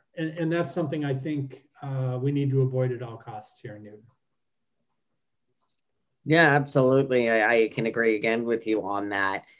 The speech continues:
Speaker 2: Uh, moving along here to another discussion point that is here in Newton that you mentioned earlier towards the beginning of our, our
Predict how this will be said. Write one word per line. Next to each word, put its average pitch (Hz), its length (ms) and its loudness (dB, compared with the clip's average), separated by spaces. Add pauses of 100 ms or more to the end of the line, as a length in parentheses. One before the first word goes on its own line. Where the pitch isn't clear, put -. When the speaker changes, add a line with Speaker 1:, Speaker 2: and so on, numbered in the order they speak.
(260)
Speaker 2:
Uh, 107 380 2
moving 135 320 4
along 123 540 4
here 123 640 6
to 117 260 -4
another 143 380 4
discussion 123 600 0
point 120 300 0
that 117 220 4
is 110 340 -2
here 117 240 0
in 110 100 -2
Newton 110 260 -4
that 127 120 0
you 123 140 -2
mentioned 120 560 -4
earlier 127 340 2
towards 113 320 -4
the 107 80 -10
beginning 127 400 0
of 120 80 0
our, 104 280 -2
our 92 140 -16